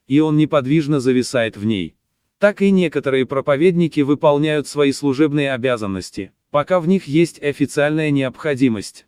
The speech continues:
но после этого, если не дают им денег, нет и молитвы. Не платят им зарплаты, нет и проповеди.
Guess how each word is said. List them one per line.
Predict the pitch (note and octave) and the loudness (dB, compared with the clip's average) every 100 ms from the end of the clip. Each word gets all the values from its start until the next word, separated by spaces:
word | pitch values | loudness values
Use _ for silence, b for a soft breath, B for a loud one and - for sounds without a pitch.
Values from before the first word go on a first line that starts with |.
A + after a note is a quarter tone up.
| _ | _
но | A#2 C3+ A#2+ | -6 -4 0
после | D#3 D3 D#3+ F3 | 0 0 0 0
этого, | E3+ D#3 B2+ A#2+ _ - | 0 -2 -4 -6 _ -12
если | A#2+ F3 E3+ G3 | 2 2 2 0
не | F#3+ F3 | 0 2
дают | F3+ F3+ E3+ | 2 2 2
им | D#3+ C#3 | 0 2
денег, | C3+ A#2+ F#2+ - _ | 2 2 -2 -8 _
нет | A#2+ C#3 F3 F#3 _ | 0 2 2 -2 _
и | D#3+ | -2
молитвы. | D3+ C3 A2+ F#2+ E2 D2 _ _ _ _ | 0 0 -2 -4 -14 -14 _ _ _ _
Не | C3 D3+ | 0 0
платят | C#3 D#3 C#3+ B2+ B2 | 2 2 2 -2 -4
им | A2+ | -2
зарплаты, | G#2+ G#2+ - C#3 C#3+ C3+ A#2 _ | 0 0 0 -2 0 -4 -6 _
нет | B2+ C#3 E3 E3 _ | -2 2 2 0 _
и | C#3 | -4
проповеди. | C3+ C3 A#2 A2+ G2 F#2 D#2+ | -2 -2 -4 -2 -4 -6 -10